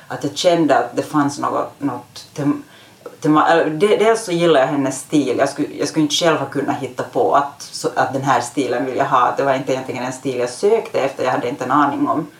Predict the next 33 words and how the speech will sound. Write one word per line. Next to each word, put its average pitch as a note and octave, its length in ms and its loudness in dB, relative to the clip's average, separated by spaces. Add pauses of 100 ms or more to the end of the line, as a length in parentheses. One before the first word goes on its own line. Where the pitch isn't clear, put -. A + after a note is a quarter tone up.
(320)
hur, A3+ 220 4
men D3 140 2
när D3 80 4
jag C#3+ 100 2
såg - 300 2
det C#3 80 0
så C3+ 120 -4
var B2 80 4
jag - 100 2
så C3 100 -4
här G#2+ 160 2
att - 100 -6
jag, B2+ 180 -2
den C3+ 200 -6
här, C3+ 300 0 (600)
den D#3+ 160 0
här F#3 220 4
världen C3 320 2
skulle B2 200 0
jag G2+ 60 2
vara A2 100 2
intresserad C3+ 580 -4
av C3 120 0
att C#3 120 -4
se. E3+ 300 2 (640)
Och E3 140 4
sen A#3 380 0
också G3 320 0
det D#3+ 180 4
att D3+ 200 -4
i D3+ 100 -2
hennes, E3+ 560 -2 (140)
eh, C#3+ 100 -2